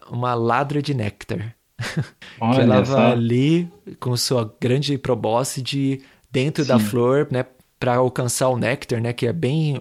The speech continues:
Speaker 1: um funil bem longo, mas ela não chega perto o suficiente pra encostar a cabeça nas políneas, né, que é o pólen da orquídea. Então, na verdade, ela
Speaker 2: Ah.
Speaker 1: nunca pega o pólen, ela só pega ali o, a recompensa e vai embora.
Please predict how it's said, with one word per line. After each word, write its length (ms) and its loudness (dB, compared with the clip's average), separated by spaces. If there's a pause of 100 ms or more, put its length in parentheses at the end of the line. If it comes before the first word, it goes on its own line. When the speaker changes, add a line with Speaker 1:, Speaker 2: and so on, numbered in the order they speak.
Speaker 1:
um 80 -4
funil 300 -2
bem 180 0
longo, 520 -2 (320)
mas 440 -2
ela 240 0
não 140 -2
chega 320 -2
perto 300 -2
o 40 -6
suficiente 480 -4
pra 380 -2 (260)
encostar 720 2
a 60 -2
cabeça 500 0
nas 180 -4
políneas, 600 0
né, 120 -4
que 120 -6
é 20 0
o 80 -2
pólen 400 -2
da 80 0
orquídea. 640 -2 (280)
Então, 360 -2
na 80 -2
verdade, 340 4
ela 140 4
Speaker 2:
Ah. 40 4
Speaker 1:
nunca 560 -2 (140)
pega 280 0
o 20 -14
pólen, 380 -4
ela 100 -2
só 140 -6
pega 280 -2
ali 200 2
o, 200 -2 (280)
a 80 -4
recompensa 800 -2
e 200 -2
vai 160 -2
embora. 360 -2